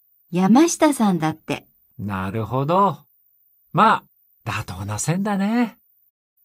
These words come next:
Speaker 2: 誰が新しい代表になったの？
Speaker 1: 山下さんだって。
Speaker 2: なるほど。まあ、妥当な線だね。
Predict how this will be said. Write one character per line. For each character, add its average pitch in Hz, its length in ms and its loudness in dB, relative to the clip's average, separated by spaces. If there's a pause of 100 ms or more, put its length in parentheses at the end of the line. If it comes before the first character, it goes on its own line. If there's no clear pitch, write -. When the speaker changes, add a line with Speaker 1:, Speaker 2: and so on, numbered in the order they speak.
(640)
Speaker 2:
誰 254 300 4
が 180 180 6
新 170 220 0
し 165 200 -2
い - 20 0
代 143 160 4
表 143 140 4
に 135 120 2
な 139 100 2
っ 139 60 -10
た 110 120 -6
の？ 101 300 -8 (460)
Speaker 1:
山 202 380 4
下 311 260 2
さ 214 180 2
ん 175 60 0
だ 156 120 -2
っ 156 60 -8
て。 - 300 -8 (320)
Speaker 2:
な 98 320 -6
る 110 160 -6
ほ 123 180 -4
ど。 175 360 2 (760)
ま 202 300 2 (420)
あ、 - 40 -6
妥 98 300 -10
当 101 60 -8
な 107 120 -6
線 180 260 -2
だ 208 140 -2
ね。 220 400 -2